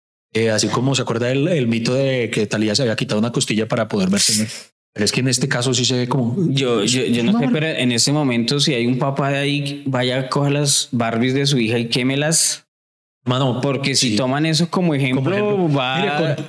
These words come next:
Speaker 1: con,
Speaker 2: horrible.
Speaker 1: esto que voy a decir es en serio. A mí no es por nada, pero, mano, a mí me haría mu-, mucha impresión estar en la intimidad con una mujer así, porque en serio ahí sí me sentiría con una muñeca inflable, ¿no? Es una cosa como, se ve irreal, weón. Se ve una cosa, pero hay algo de fondo que es más impresionante en lo que le quiero contar.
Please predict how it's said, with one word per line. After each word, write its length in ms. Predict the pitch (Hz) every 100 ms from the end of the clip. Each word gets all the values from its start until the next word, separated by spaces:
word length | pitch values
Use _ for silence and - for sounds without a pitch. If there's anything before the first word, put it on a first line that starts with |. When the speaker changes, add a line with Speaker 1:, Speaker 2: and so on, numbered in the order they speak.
| -
Speaker 1:
con, 100 | 143
Speaker 2:
horrible. 440 | 151 165 175 151
Speaker 1:
esto 180 | 143 170
que 100 | 190
voy 140 | 147
a 40 | 143
decir 200 | 143 131
es 100 | 131
en 120 | 139
serio. 300 | 147 143 107
A 120 | - 113
mí 200 | 120 143
no 100 | 156
es 80 | 156
por 160 | 160
nada, 180 | 151 175
pero, 220 | 175 120 120 - - - _ _
mano, 160 | 113 120
a 40 |
mí 100 | 110
me 80 | 107
haría 160 | 147 113
mu-, 180 | 113
mucha 320 | 120 120 120 120
impresión 340 | 113 120 110
estar 180 | 110 117
en 60 | 110
la 60 | 113
intimidad 340 | 110 107 101
con 140 | 101 101
una 120 | 104
mujer 220 | 104 95
así, 200 | 98 101
porque 240 | 95 127
en 80 | 139
serio 160 | 113 143
ahí 40 |
sí 80 | 151
me 100 | 156
sentiría 320 | 156 151 120 110
con 120 | 127
una 100 | 117
muñeca 280 | 127 110 117
inflable, 340 | 107 117 165
¿no? 100 | 131
Es 120 | 156
una 140 | 139 127
cosa 200 | 135 139
como, 280 | 147 147 139 - - -
se 140 | -
ve 360 | 117 107 143 -
irreal, 580 | 170 175 175 - 185 190
weón. 240 | 165 113 90 _ _ _
Se 120 | - 123
ve 100 | 113
una 220 | 120 147
cosa, 280 | 170 156 160 - - - -
pero 520 | 185 185 202 185 180
hay 200 | 170 190
algo 560 | 208 220 233 233 233 -
de 140 | 175
fondo 500 | 165 175 160 156 175
que 140 | 160 151
es 80 | 143
más 240 | 165 156
impresionante 600 | 170 160 156 151 131 127
en 60 | 139
lo 100 | 143
que 100 | 139
le 140 | 123
quiero 200 | 120 107
contar. 460 | 107 123 170 202 -